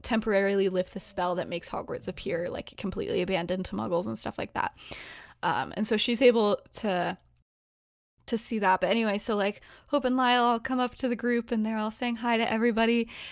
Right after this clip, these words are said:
and Lyle sees Sirius and makes the difficult decision to shake his hand as he does with the rest of Remus's friends. And,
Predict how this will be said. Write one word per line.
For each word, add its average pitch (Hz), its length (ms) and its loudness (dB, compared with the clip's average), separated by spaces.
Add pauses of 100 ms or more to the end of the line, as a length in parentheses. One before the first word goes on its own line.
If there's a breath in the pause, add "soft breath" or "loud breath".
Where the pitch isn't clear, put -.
(140 loud breath)
and 214 160 0
Lyle 208 300 2
sees 220 280 -2
Sirius 196 480 2
and 185 160 0
makes 180 220 -2
the 220 80 -2
difficult 196 400 -4
decision 196 500 -4
to - 400 -6
shake - 300 -4
his 202 200 -4
hand 180 340 -4
as 170 240 -4
he - 160 -10
does 175 260 -6
with 190 120 -8
the 180 100 0
rest - 240 -2
of 185 100 -6
Remus's 185 440 -4
friends. - 480 -6
And, 220 220 -6